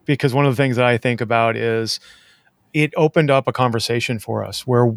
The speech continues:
we, many customer education folks, know that V I L T works wonderfully. But there's times when you need that in-person touch.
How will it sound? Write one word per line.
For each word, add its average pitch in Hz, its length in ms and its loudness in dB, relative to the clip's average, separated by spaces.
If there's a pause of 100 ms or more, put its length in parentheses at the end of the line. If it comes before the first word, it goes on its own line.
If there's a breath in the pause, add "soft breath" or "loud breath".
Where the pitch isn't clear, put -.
(100)
we, 135 720 2
many 135 220 0
customer 123 260 -4
education 120 400 -2
folks, 110 340 -6
know 117 360 0
that 110 180 -2
V 120 80 -2
I 113 120 2
L 113 100 0
T 123 120 -2
works 110 360 -4
wonderfully. 117 760 -2 (580 soft breath)
But 160 180 0
there's 202 180 2
times 240 420 -2
when 147 140 -2
you 139 80 0
need 123 420 0
that 107 200 -4
in-person 117 560 -4
touch. - 500 -2